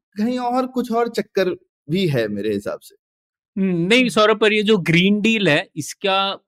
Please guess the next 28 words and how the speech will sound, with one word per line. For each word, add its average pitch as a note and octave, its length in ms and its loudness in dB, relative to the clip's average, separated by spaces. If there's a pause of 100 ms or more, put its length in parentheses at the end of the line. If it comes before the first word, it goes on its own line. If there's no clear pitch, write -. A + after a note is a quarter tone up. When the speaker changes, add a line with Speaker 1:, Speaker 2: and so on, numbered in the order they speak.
(140)
Speaker 2:
इम्पैक्ट D#3 520 -2
तो F#3+ 100 -4
सभी F3 360 2
यूरोपियन D3+ 580 2
यूनियन C#3+ 380 -2
देशों A#2+ 300 -8
पर A2 180 -10
होगा G2 300 -12
ना, C3+ 240 -14
तो C#3 80 -6
सभी C#3 360 -4
यूरोपियन D#3 520 2
यूनियन D3 420 2
के C#3+ 160 -4
देशों C3+ 340 -6
को C#3 180 -8
कुछ - 320 -10
ना D3 100 0
कुछ C#3+ 300 -2
नेशनल C3 380 -4
पॉलिसीज B2+ 520 -4
इम्प्लीमेंट A2+ 540 -8
करनी G#2 300 -8
है, B2+ 180 -6
और C3 300 -2
इस B2+ 220 -4
वजह B2+ 260 -2
से C3+ 260 -4